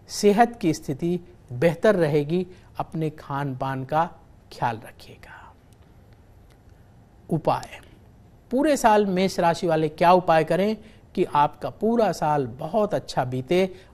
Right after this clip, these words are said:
और जो कष्ट है, परेशानियां हैं, वो सब दूर रहे। पूरे साल मेष राशि वाले हनुमान जी की पूजा करें और मंगलवार के दिन लाल मिठाई का भोग लगाकर प्रसाद बांटें।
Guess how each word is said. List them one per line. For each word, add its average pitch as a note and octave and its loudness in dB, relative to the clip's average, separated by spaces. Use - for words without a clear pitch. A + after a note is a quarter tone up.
और C3+ -6
जो C3 -8
कष्ट - 0
है, E3 0
परेशानियां C3 -8
हैं, C#3+ -6
वो C3+ -10
सब B2 -10
दूर C3+ -4
रहे। - -20
पूरे D4 4
साल F#3+ 6
मेष E3+ 0
राशि D#3 0
वाले D#3 0
हनुमान C#3+ 0
जी D3+ -2
की C#3 -6
पूजा B2+ -4
करें F3 0
और C3+ -2
मंगलवार C#3+ 2
के C#3+ -6
दिन C3+ -4
लाल C#3 4
मिठाई C#3 -2
का A#2+ -10
भोग C#3 0
लगाकर D#3 4
प्रसाद - -12
बांटें। - -20